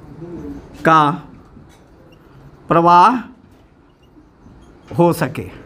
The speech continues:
ठीक है, Con-, substance which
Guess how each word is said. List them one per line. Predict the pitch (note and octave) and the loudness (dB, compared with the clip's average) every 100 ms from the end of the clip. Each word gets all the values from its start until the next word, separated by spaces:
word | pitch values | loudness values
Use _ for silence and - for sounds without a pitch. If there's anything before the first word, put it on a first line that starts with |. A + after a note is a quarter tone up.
| - - - - - - _ | -20 -20 -20 -20 -20 -20 _
ठीक | A3 A#3 | -2 2
है, | B3+ F#3 - - - - - _ _ - | 2 2 -2 -20 -20 -20 -20 _ _ -2
Con-, | G3+ G3 - _ _ - | -2 -2 -12 _ _ -12
substance | - G#3 G3+ B3 B3+ C4 A3+ | 0 2 2 2 2 0 -2
which | A#3 | -2